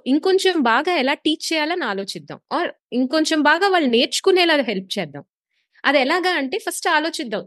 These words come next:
ఏ ఫార్మాట్ అయితే వర్క్ అవుతున్నది? మీ, మన డొమైన్‌లో, మన డొమైన్ స్పెసిఫిక్‌గా. అంటే, ఆ, వీడియోస్ ఇలాగా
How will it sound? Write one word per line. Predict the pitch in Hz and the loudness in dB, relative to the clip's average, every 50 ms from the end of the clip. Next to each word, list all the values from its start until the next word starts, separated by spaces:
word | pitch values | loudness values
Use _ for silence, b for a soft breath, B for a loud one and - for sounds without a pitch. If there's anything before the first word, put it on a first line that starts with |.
| _ _ - | _ _ -2
ఏ | - 320 | 0 0
ఫార్మాట్ | 415 - - 370 349 339 339 330 320 320 | 0 2 2 2 4 4 2 2 2 2
అయితే | 311 294 311 302 | 0 2 0 0
వర్క్ | 277 254 262 - 262 | 0 -2 -2 -2 -2
అవుతున్నది? | 247 247 247 247 233 226 214 208 202 202 202 202 196 196 _ _ _ _ _ - | -4 -2 -2 -4 -4 -4 -4 -2 -2 -2 -4 -4 -6 -8 _ _ _ _ _ -2
మీ, | 226 254 277 269 262 - 233 | 0 2 2 2 0 -2 -2
మన | 254 277 285 285 | -2 0 0 2
డొమైన్‌లో, | 285 262 254 247 247 240 233 233 233 226 220 208 | 2 2 2 2 2 2 2 0 0 -2 -4 -4
మన | 220 220 220 | -4 -4 -4
డొమైన్ | 208 220 226 233 233 240 247 | -4 -4 -4 -2 -2 -2 -4
స్పెసిఫిక్‌గా. | - - - 190 - - - - 185 170 185 180 170 180 - _ _ _ _ - | -6 -8 -10 -10 -10 -10 -10 -10 -8 -4 -4 -4 -4 -6 -10 _ _ _ _ -4
అంటే, | - 247 240 254 254 247 240 - - _ _ - | -2 0 2 4 4 2 2 -4 -12 _ _ -10
ఆ, | - 190 180 165 - - - | -8 -8 -8 -8 -8 -4 0
వీడియోస్ | 214 262 277 262 277 269 262 233 | 2 4 4 6 6 4 4 2
ఇలాగా | 247 254 247 240 226 226 226 220 220 214 | 0 0 0 2 2 2 2 2 0 -2